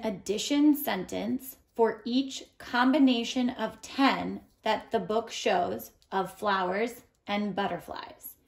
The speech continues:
So you will write the number of flowers you see plus the number of butterflies that you see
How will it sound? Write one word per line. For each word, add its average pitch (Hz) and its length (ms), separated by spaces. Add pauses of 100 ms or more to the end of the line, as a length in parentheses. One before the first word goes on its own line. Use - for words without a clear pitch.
(920)
So 233 200
you 214 140
will 202 380
write 202 300
the 208 100
number 202 360
of 208 160
flowers 202 600
you 262 100
see 294 520
plus 220 540
the - 120
number 202 440
of 180 260
butterflies 226 640
that 190 160
you 196 120
see 190 400